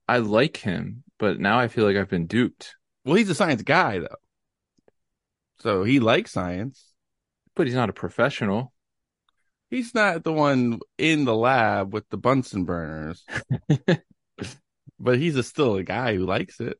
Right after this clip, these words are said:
Speaker 2: He
Speaker 1: Oh,
Speaker 2: talks
Speaker 1: yeah.
Speaker 2: about it.
Speaker 1: I gotta say,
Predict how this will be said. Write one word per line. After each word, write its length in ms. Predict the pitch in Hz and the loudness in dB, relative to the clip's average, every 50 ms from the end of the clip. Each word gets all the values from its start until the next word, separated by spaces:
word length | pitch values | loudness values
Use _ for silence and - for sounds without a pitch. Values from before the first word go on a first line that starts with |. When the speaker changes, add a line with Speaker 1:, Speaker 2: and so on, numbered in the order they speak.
| _ - | _ -14
Speaker 2:
He 60 | - - | -10 -8
Speaker 1:
Oh, 60 | - 87 82 87 | -6 -6 -4 -2
Speaker 2:
talks 180 | - 87 98 113 | -4 -4 -2 0
Speaker 1:
yeah. 160 | 113 120 135 139 131 | 2 4 4 4 2
Speaker 2:
about 60 | 113 117 | 0 -2
it. 80 | - - _ _ _ _ _ _ _ _ _ _ _ _ _ _ _ - | -6 -10 _ _ _ _ _ _ _ _ _ _ _ _ _ _ _ -8
Speaker 1:
I 80 | 101 | -4
gotta 240 | 95 101 107 110 113 | -2 0 0 0 -2
say, 440 | 113 - - 135 143 147 135 120 110 | -4 -4 -6 -4 -2 -2 -2 -4 -6